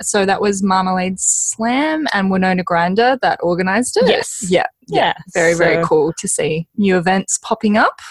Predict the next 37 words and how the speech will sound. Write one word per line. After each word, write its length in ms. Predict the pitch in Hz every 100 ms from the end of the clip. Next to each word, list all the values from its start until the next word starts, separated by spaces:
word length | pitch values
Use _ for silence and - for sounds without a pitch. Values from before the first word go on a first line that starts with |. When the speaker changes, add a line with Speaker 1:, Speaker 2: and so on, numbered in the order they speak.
| -
Speaker 1:
all 140 | -
over 80 | 202
Speaker 2:
Yes. 140 | 185 185
Speaker 1:
Australia. 640 | 202 - 208 196 220 269 453
Speaker 2:
Hopefully 380 | - - 214 214
they 120 | 208
do 160 | 196
it 80 | 196
again 440 | 190 185 175 175 175
next 320 | 190 - -
year. 160 | 170 156
Speaker 1:
I 60 | 180
Speaker 2:
Hint, 80 | 175
Speaker 1:
think 100 | 247
Speaker 2:
hint, 80 | 196
Speaker 1:
that's 160 | -
the 100 | 208
plan. 380 | - 180 208 165
Speaker 2:
girls. 100 | 175
It's 80 | 285 -
Speaker 1:
I'm 80 | 185
Speaker 2:
really 140 | 175 160
Speaker 1:
excited 260 | 170 170
Speaker 2:
fun. 60 | 170
Speaker 1:
to 100 | -
go. 240 | 175 165
We 120 | 165
couldn't 200 | 175 175
go 160 | 156 156
this 220 | 156 -
time 240 | 175 156 160
for 140 | 175
some, 420 | - 156 156 165 _ _ _ _ -
I 40 | 185
can't 120 | -
remember 260 | 208 190 170
why. 340 | 160 165 165